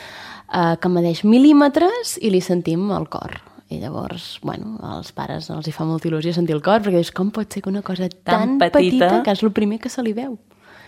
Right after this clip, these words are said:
Speaker 1: és el cor?" Bueno, a partir d'aquí, això és la primera ecografia. Si no hi ha cap problema, ja, no sé, que taqui o, o veiem alguna coseta, ja se citaria per l'ecografia del primer trimestre.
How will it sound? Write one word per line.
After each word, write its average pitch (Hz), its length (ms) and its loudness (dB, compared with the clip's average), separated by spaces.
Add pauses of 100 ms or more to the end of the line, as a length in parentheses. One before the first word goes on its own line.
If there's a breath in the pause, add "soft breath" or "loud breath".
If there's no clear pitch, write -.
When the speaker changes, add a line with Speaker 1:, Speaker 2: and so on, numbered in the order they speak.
Speaker 1:
és 180 100 -6
el 180 140 -2
cor?" 160 240 -6 (1120 loud breath)
Bueno, 185 220 0
a 190 80 -4
partir 180 260 0
d'aquí, 180 320 2
això 180 200 -4
és 165 40 -4
la 175 80 2
primera 170 300 0
ecografia. 277 960 2
Si - 400 -2
no 180 100 4
hi 185 140 6
ha 180 80 -2
cap 175 240 0
problema, 180 840 2
ja, 160 1900 -2
no 160 100 -10
sé, - 160 -10
que 147 160 -8
taqui 170 960 0
o, 143 540 -4 (500 loud breath)
o 143 100 -4
veiem 151 240 0
alguna 156 240 -2
coseta, 160 680 -2
ja 165 300 -2
se - 260 -8
citaria 165 480 -2
per 156 160 -2
l'ecografia 151 640 -2
del 156 80 -2
primer 156 260 -2
trimestre. 208 640 -4